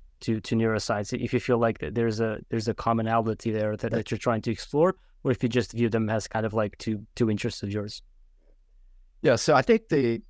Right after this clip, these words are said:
Speaker 2: the thing that I'm most proud of is, um, the shift in my perspective away from the idea, or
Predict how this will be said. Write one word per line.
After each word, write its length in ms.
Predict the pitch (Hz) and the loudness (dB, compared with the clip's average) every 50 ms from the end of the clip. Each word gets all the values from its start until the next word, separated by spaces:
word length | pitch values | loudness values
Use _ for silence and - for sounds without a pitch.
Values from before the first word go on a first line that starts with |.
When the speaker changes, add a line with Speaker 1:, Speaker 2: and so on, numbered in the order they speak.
| - _ - | -20 _ -12
Speaker 2:
the 80 | 120 110 | -12 -2
thing 280 | - 165 160 156 151 | 2 4 4 6 6
that 140 | 131 131 123 | 6 4 4
I'm 340 | 120 117 107 104 107 101 101 - | 4 2 2 2 0 -2 -2 -4
most 320 | 101 110 110 117 120 - - | -2 0 2 2 0 0 0
proud 260 | - 123 117 110 104 | 2 4 4 4 4
of 260 | 98 95 90 90 92 - - _ - | 4 4 2 2 0 -4 -12 _ -6
is, 540 | 95 98 95 95 95 90 87 - - - - _ _ _ - | -4 -4 -4 -4 -4 -6 -10 -12 -16 -16 -18 _ _ _ -8
um, 440 | - 90 85 87 87 82 78 80 80 - _ - - - - - - - _ _ _ - - - | -6 -4 -4 -4 -4 -4 -6 -8 -10 -12 _ -20 -20 -20 -20 -20 -20 -20 _ _ _ -20 -8 -4
the 80 | - 98 | -2 -2
shift 400 | - - - 156 151 - - - | 0 2 4 4 4 4 4 4
in 100 | 135 117 | 4 4
my 160 | 110 107 104 | 6 4 4
perspective 840 | 101 - 104 - - - - 104 104 - - 98 92 92 90 - - - | 2 0 -4 -6 -2 0 2 2 2 2 0 -2 -2 -2 -4 -6 -10 -8
away 600 | - 90 87 92 95 95 107 110 104 113 113 113 - - - - | -6 -4 -2 2 2 4 4 4 4 2 0 -4 -8 -16 -16 -6
from 200 | - 98 98 98 | -2 0 2 2
the 180 | 101 98 95 | 2 2 2
idea, 500 | 92 92 92 87 80 90 90 90 87 87 - | 2 0 0 -2 -2 -2 -2 0 -2 -2 0
or 180 | - 104 98 | 0 0 0